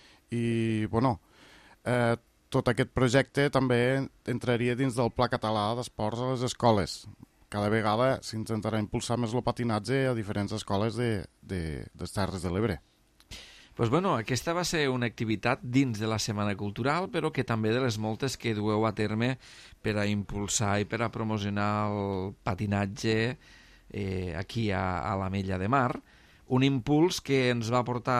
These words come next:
Speaker 2: fa poques setmanes a participar per primera vegada a la història com a Club Patí La Cala en un campionat comarcal que es va disputar al Perelló amb quatre patita-, patinadores, si no recordo malament,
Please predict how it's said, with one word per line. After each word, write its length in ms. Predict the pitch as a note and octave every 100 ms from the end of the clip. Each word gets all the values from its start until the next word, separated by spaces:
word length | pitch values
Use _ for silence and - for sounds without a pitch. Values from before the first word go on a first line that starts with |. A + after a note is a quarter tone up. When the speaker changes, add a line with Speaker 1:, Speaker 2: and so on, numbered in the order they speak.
| A#2
Speaker 2:
fa 160 | - A#2
poques 260 | A2 A#2+ -
setmanes 400 | A2+ A#2+ B2 D#3
a 80 | D3
participar 600 | - A#2 A#2 A2 A2 A#2+ A2+
per 220 | A#2+ A2
primera 380 | G#2 A2+ A#2+ A#2+
vegada 240 | A#2 A2+
a 60 | A2+
la 80 | A2
història 560 | - - B2 A#2 C3+ -
com 160 | A2+
a 60 | G#2
Club 220 | - A#2+
Patí 240 | G2+ G#2+ A2
La 140 | A2
Cala 380 | A2+ A#2 A2+ C3+ - - - -
en 160 | - A2+
un 60 | A#2
campionat 500 | A#2 G#2+ A2+ A2 -
comarcal 540 | G2+ G2+ G2 D#3+ F#3
que 80 | C3
es 80 | G#2+
va 80 | G2
disputar 400 | G2+ - G2+ G2+
al 80 | G2+
Perelló 320 | F#2+ G#2 E3
amb 220 | F3 B2 -
quatre 340 | B2+ A#2+ A#2
patita-, 400 | A2 G#2+ G#2 F2+
patinadores, 720 | - G2+ A2 G#2+ A2 A2+ G#2+
si 80 | A2
no 80 | G#2+
recordo 340 | G2+ G2+ G#2 G#2
malament, 400 | A2 B2 E3